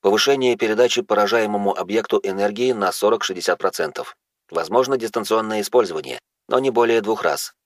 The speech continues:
После потребуется повторное применение способности. Передача энергии при этом понижается на двадцать-пятнадцать процентов. Магическое превозношение. Уровень один-два.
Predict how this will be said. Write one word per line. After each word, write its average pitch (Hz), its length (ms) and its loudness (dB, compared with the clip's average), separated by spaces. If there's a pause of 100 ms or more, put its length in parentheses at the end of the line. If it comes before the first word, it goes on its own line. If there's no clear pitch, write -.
(140)
После 127 240 0
потребуется 107 580 0
повторное 104 520 0
применение 98 440 -4
способности. 80 680 -4 (340)
Передача 95 420 2
энергии 98 480 0
при 98 160 0
этом 98 240 0
понижается 104 540 0
на 98 100 0
двадцать-пятнадцать 92 680 -4
процентов. - 640 -8 (480)
Магическое 131 560 0
превозношение. 104 840 -2 (220)
Уровень 117 420 0
один-два. 92 640 -2